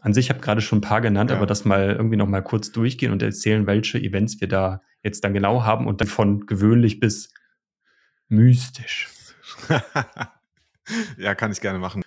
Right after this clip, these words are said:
Speaker 2: Genau, ich fand deine Erklärung schon mal sehr gut, ne? Es ist im Grunde, es ist nichts anderes, als alle Satoshis mal zu indizieren. Also einfach auf einen Index,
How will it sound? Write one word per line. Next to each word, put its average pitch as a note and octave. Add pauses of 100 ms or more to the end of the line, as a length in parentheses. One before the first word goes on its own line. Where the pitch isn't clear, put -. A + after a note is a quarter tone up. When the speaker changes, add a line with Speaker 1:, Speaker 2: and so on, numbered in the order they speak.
Speaker 2:
Genau, A#2+
ich G#2
fand C3
deine B2+
Erklärung B2
schon A2
mal G#2
sehr G2
gut, F#2
ne? G#2+
Es A#2
ist G#2+
im G2
Grunde, G#2
es -
ist -
nichts G2+
anderes, G2
als F#2
alle G#2
Satoshis F#2+
mal F2+
zu -
indizieren. E2+
Also -
einfach E3+
auf F2
einen F2
Index, -